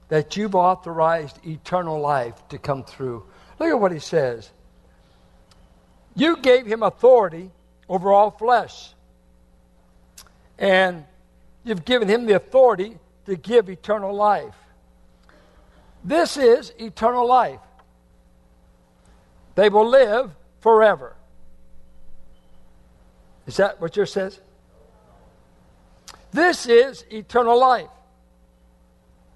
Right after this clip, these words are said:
that they may know you, the only true God, and Jesus Christ, whom you've sent." Eternal life is not duration of life.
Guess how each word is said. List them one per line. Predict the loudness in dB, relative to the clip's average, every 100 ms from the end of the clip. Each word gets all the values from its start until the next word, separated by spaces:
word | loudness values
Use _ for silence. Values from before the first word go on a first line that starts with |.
| _ _ _ _ _ _ _ 0
that | 2 2
they | -2 -2
may | 0 2 2
know | 0 2 4 2
you, | -2 -10 -12 -20 -20 -20 -20 -20 -20 -20 -20 -20 -20 -4
the | 0 2
only | 2 2 0 -4
true | -8 -8
God, | 0 4 4 4 0 -14 -20 _ _ -12
and | -10 -8
Jesus | -6 -6 -8 -8
Christ, | -2 2 2 0 -12 _ _ -12
whom | -8
you've | -6 -6
sent." | -4 -4 -4 -6 -16 _ _ _ -20 -20 -20 _ _ _ _ _ _ _ -20 _ -20 _
Eternal | -4 -4 0 0 2 2
life | 2 2 0 -6 -14
is | -14
not | -4 -2 -2 -4
duration | -2 2 2 2 0 -4 -8
of | -6 -2
life. | 0 0 -2